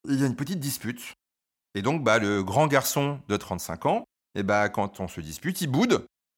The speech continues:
Mais après, comme il a fini de bouder et qu'il a des pulsions, bah, il revient. Et c'est vrai qu'on dit, on parle souvent dans les couples du fait de se réconcilier sur l'oreiller. Donc il a tenté sa chance. Alors, parfois ça marche, hein, et c'est très bien, euh, pour qu'on se re-, puisse se réconcilier comme ça.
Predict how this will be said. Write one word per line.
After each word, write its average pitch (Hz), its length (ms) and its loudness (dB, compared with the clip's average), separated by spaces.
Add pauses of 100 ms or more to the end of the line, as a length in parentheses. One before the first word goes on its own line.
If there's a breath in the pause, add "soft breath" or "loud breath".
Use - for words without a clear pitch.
(280)
Mais 107 120 0
après, 123 300 0
comme 104 240 -2
il 101 340 -4
a 98 60 -2
fini 131 200 -6
de 110 60 -10
bouder 123 360 0
et 131 60 -2
qu'il 95 160 -4
a 95 40 -2
des 95 120 -4
pulsions, 160 480 -4 (260)
bah, 107 100 0
il 107 80 2
revient. 113 380 0 (520)
Et 104 60 -8
c'est 117 120 -2
vrai 135 100 4
qu'on 104 220 -6
dit, 117 160 -2
on 110 80 -2
parle 117 180 -2
souvent 120 240 -4
dans 110 100 0
les 90 140 -4
couples 127 340 -10
du 92 120 -12
fait 117 120 0
de 95 100 -6
se - 160 -8
réconcilier 107 560 -2
sur 110 120 -2
l'oreiller. 107 380 0 (480)
Donc 110 140 -2
il 135 60 6
a 135 40 6
tenté 151 240 2
sa 160 140 4
chance. 147 320 0 (600)
Alors, 101 360 -2
parfois 123 260 2
ça 110 140 2
marche, 139 260 0
hein, 120 100 0
et 87 140 -2
c'est 98 120 -8
très - 160 -8
bien, 101 360 -2
euh, 85 120 -8
pour - 120 -20
qu'on 95 80 -10
se - 60 -14
re-, 98 100 -8
puisse - 240 -16
se - 80 -8
réconcilier 98 380 -6
comme 98 120 -4
ça. 151 200 0